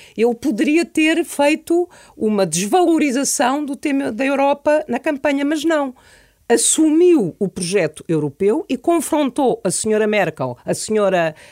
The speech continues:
Le Pen, com o projeto europeu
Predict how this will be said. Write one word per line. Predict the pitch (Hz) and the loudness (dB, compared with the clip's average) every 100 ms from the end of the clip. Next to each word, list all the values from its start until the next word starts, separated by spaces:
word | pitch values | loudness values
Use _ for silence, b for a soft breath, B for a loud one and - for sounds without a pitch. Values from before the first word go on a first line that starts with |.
| - | 0
Le | 202 240 | 2 2
Pen, | - 226 160 135 120 B B - | 2 2 2 -2 -8 B B -2
com | 226 220 175 139 - _ - | 2 4 2 -2 -6 _ -2
o | 294 | 0
projeto | - 202 175 160 | 0 0 0 0
europeu | 170 185 - 254 | -2 -4 -2 -2